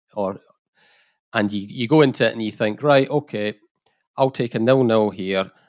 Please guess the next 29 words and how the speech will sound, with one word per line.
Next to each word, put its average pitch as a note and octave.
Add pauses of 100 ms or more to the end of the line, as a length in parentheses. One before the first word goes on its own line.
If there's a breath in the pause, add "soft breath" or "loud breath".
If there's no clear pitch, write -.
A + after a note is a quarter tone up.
(180)
and F#2+ (120)
if, - (160)
and G#2
make C#3
them G#2+ (480)
do G#2+
the G2+
running F#2 (220)
and G2
say, F#2+
like, F#2+
'Okay, A#2 (140)
come B2+
on, G2+ (500)
you A#2+
come, -
you D3+
c-, C#3+
show D3+
us B2+
what A#2
you've A2+
got, G2+
you C3+
break A#2+
us G#2+
down,'" G2
because F#2+
Livingston, A#2